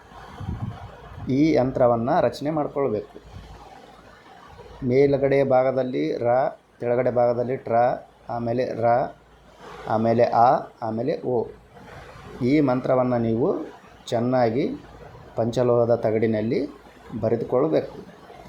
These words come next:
ಬರೆದುಕೊಂಡ ಮೇಲೆ ಇದಕ್ಕೆ ಅಷ್ಟಗಂಧವನ್ನು ನೀವು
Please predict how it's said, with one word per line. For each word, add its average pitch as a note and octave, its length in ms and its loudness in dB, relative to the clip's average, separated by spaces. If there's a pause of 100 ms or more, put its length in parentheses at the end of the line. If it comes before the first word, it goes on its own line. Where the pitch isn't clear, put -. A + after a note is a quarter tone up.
(920)
ಬರೆದುಕೊಂಡ C#3+ 580 2
ಮೇಲೆ C#3 640 0 (600)
ಇದಕ್ಕೆ C3+ 440 0
ಅಷ್ಟಗಂಧವನ್ನು C3 1000 0
ನೀವು A#2+ 400 -2